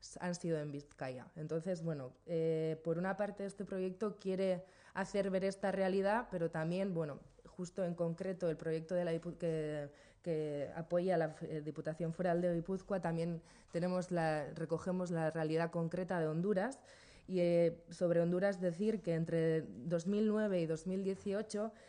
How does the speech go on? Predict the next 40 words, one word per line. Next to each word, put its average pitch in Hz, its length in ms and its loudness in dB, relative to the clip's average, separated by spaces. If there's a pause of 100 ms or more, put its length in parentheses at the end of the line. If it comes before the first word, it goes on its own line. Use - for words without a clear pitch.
(180)
ha 185 100 -2
habido 202 320 2
doscientas 190 560 -2
noventa 165 340 0
y 165 60 4
dos 185 160 0
personas 185 520 -2
asesinadas, 160 880 -6 (840)
asesinadas, 170 920 -2
eh, 156 80 -2
del 151 140 -4
colectivo 170 560 0
L 180 160 4
G 180 180 0
T 175 140 2
B. 190 220 0 (240)
En 175 160 -2
dos 175 180 0
mil 196 180 -2
diecisiete 185 540 -2
fueron 180 340 -2
treinta 196 300 -4
y 180 80 -2
cuatro 196 400 -2
y 175 80 0
en 160 60 0
lo 160 120 0
que 190 140 -4
llevamos 190 420 0
de 180 120 2
año 180 280 0 (140)
han, 175 140 -2 (160)
ya 170 240 0 (100)
llevamos 165 460 -2
quince 175 400 -4
personas. 143 600 -10 (380)
Por 160 160 -6
lo 165 140 0
que, 165 280 0 (200)
mm, 170 100 -4